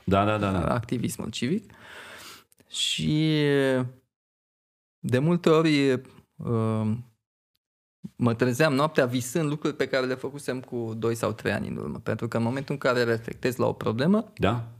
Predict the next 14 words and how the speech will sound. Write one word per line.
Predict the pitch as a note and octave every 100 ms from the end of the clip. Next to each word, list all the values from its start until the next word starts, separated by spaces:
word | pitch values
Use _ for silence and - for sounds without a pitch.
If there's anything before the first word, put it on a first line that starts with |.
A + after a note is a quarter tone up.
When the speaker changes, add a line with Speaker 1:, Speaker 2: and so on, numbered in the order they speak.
| - _ _ - -
Speaker 2:
deschizi, | C#3 C#3+ - E3+ C#3
de | C3+
fapt, | D3+ D3
construiești | - D#3 - D3 D#3 D3+
ceva | C#3 C3+
în | A#2+
mintea | A2 G#2 - F2
ta. | - - - - - - - -
Și | -
când | - D#3
construcția | D#3 C3+ B2+ D3 C#3+ B2+
nu | C3+
e | C#3 B2
terminată, | B2+ A#2 A2+ B2+ F#3 - G3 F#3 F#3+